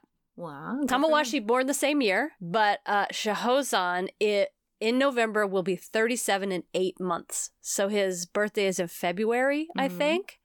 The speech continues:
Speaker 2: So that's when he'll be thirty-eight.
Speaker 1: Wow.
Speaker 2: Yeah, it's pretty amazing. But he definitely has a sense of humor. But I think what most people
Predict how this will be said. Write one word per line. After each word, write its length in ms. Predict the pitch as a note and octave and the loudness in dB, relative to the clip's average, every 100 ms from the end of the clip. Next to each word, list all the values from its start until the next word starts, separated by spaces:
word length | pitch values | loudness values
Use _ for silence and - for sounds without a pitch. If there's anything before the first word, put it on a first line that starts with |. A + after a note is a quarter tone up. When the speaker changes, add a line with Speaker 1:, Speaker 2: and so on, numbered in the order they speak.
| - | -8
Speaker 2:
So 120 | F3+ | -2
that's 200 | F3+ - | -2 -2
when 80 | F#3+ | -6
he'll 80 | |
be 100 | E3 | -6
thirty-eight. 920 | E3 E3 D#3+ D#3+ D#3+ - D3 - - - _ _ | -4 -2 -2 -4 -8 -14 -14 -14 -18 -18 _ _
Speaker 1:
Wow. 360 | F#3+ F3+ F3+ - _ | -10 -8 -10 -12 _
Speaker 2:
Yeah, 260 | F3+ G3 E3 | -2 0 -2
it's 180 | - G3+ | -6 -8
pretty 260 | - C#4 C#4 | -2 2 2
amazing. 500 | A3+ G3+ G3 D3 C#3+ | 2 0 0 -4 -4
But 300 | F#3+ A3+ F#3+ _ | 0 2 0 _
he 120 | C4 | -6
definitely 320 | F#3 F3+ G#3+ A#3 | -2 0 0 0
has 160 | C4 | 0
a 40 | C4 | -2
sense 260 | D4+ D4 | -2 -2
of 60 | E4 | 0
humor. 400 | E4+ C#4+ D4+ F#4 - | 0 2 2 2 -2
But 300 | F#3+ A#3+ A3 - | 0 2 2 -2
I 120 | A#3 | -2
think 340 | B3+ C#4+ F#4 E4 | -2 0 0 2
what 240 | C#4 C#4+ | 0 0
most 300 | B3 C#4 D4 | 2 0 0
people 600 | D4 C#4+ C#4 C4 B3+ - | -2 0 2 2 2 -2